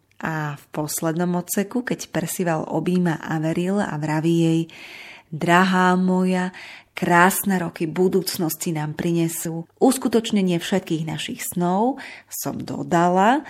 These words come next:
„pričom nikdy nepoužijeme iný prášok do pečiva, iba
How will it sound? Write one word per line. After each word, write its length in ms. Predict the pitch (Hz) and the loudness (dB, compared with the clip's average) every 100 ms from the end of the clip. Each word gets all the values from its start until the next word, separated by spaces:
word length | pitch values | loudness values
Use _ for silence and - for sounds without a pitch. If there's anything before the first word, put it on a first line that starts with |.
| - - - - | -14 -20 -20 -6
„pričom 320 | 160 160 160 | -4 -2 -4
nikdy 560 | 151 151 202 247 269 269 | -4 2 4 6 4 4
nepoužijeme 800 | 185 180 180 180 180 175 151 151 - | 2 2 2 2 0 0 -2 -4 0
iný 240 | 247 254 | 2 2
prášok 480 | 254 196 202 185 175 | 2 0 0 -2 -2
do 80 | 170 | -2
pečiva, 560 | 170 165 170 160 151 | -4 -6 -4 -2 -2
iba 240 | 170 151 | -4 -6